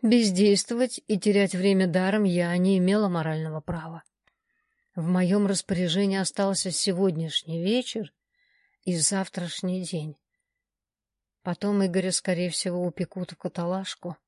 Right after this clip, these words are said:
где он будет сидеть со всякого рода отморозками. Мало приятного для него. А для Нины, которая, по сути дела, останется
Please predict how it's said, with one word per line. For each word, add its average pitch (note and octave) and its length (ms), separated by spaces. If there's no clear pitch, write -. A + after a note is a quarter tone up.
где G3+ 260
он A#3 160
будет G#3+ 300
сидеть G#3 360
со F#3+ 160
всякого F3 480
рода E3+ 240
отморозками. E3 800
Мало E3 260
приятного G3+ 640
для G3+ 260
него. G3+ 380
А F#3 100
для F#3 340
Нины, F3+ 680
которая, F#3 440
по F3+ 200
сути G3 280
дела, F#3+ 320
останется F#3 800